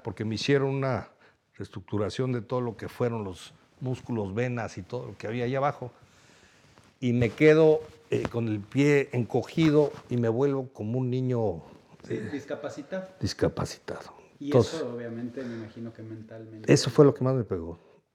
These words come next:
Speaker 1: O sea, todo el mundo me veía como era un bicho raro. Eh, yo caminaba con muletas y con el pie encogido, la, la, la pierna chica,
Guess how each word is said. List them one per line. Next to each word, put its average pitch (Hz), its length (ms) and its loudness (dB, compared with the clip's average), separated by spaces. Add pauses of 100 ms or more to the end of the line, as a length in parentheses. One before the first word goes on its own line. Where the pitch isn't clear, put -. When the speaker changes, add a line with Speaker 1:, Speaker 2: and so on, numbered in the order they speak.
(100)
Speaker 1:
O - 40 -20
sea, 110 160 -2
todo 156 340 6
el 151 60 2
mundo 147 280 2
me 113 140 0
veía 113 460 0
como 101 240 -4
era 107 360 -2 (320)
un 123 60 -10
bicho 110 260 0
raro. 98 440 -2 (840)
Eh, 101 200 -6
yo 117 200 4
caminaba 107 440 0
con 95 160 -14
muletas 110 680 -6
y 107 40 -8
con 95 180 -14
el 87 60 -12
pie 113 180 -6
encogido, 120 680 -4 (640)
la, 101 380 -10
la, 90 360 -12
la 87 160 -14
pierna 110 540 0
chica, 104 540 -4